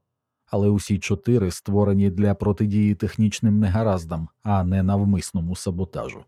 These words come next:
<laughs> Ха-ха-ха. Якщо коротше, я можу надурити регулятор, щоб він видалив з дому весь кисень. Тоді я вдягну скафандр, щоб дихати, і робитиму все, що заманеться, без остраху злетіти в повітря.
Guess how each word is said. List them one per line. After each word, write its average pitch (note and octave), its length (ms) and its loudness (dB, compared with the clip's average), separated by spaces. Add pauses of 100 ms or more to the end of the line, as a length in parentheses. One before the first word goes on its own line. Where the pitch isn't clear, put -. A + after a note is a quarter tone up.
<laughs> - 140 -20
Ха-ха-ха. G#2+ 540 -2 (360)
Якщо F#2 360 -4
коротше, G2 460 -2
я E2+ 120 0
можу F#2+ 300 0
надурити F#2+ 520 -2
регулятор, F#2+ 560 -2
щоб F#2+ 300 -2
він G2+ 220 4
видалив G2+ 480 0
з F#2+ 60 -6
дому G2+ 400 0
весь G2+ 340 -2
кисень. E2 440 -6 (220)
Тоді F#3 240 0
я E3 140 4
вдягну D#3 420 0
скафандр, C#3+ 640 -2
щоб G#2+ 320 0
дихати, G#2+ 480 0
і G2+ 120 2
робитиму A2 540 2
все, A2 280 -2
що G#2+ 240 -4
заманеться, G#2 600 2
без G2 320 -2
остраху A2 500 -2
злетіти G2 560 0
в E2+ 100 -4
повітря. E2+ 560 -4